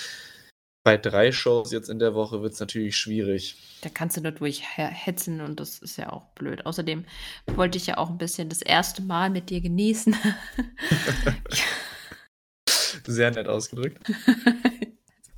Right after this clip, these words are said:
Speaker 2: Unsinn reden kann ich auf jeden Fall. Ähm, ja. Nee, fand ich echt cool, dass wir beiden endlich mal zusammen aufnehmen konnten. Müssen wir auf jeden Fall wiederholen.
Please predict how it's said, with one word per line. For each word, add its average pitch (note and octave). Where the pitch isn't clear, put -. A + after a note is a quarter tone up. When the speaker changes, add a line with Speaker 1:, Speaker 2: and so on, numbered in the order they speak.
Speaker 2:
Unsinn A#3+
reden G3+
kann F3
ich D3+
auf E3+
jeden D#3
Fall. A#3
Ähm, D#3
ja. B2
Nee, G3
fand C#4+
ich C#4
echt B3+
cool, E4
dass A#3+
wir A#3+
beiden G3
endlich G3
mal E3+
zusammen E3
aufnehmen A3
konnten. A3
Müssen G3+
wir F3
auf F3
jeden F#3+
Fall F3+
wiederholen. F#3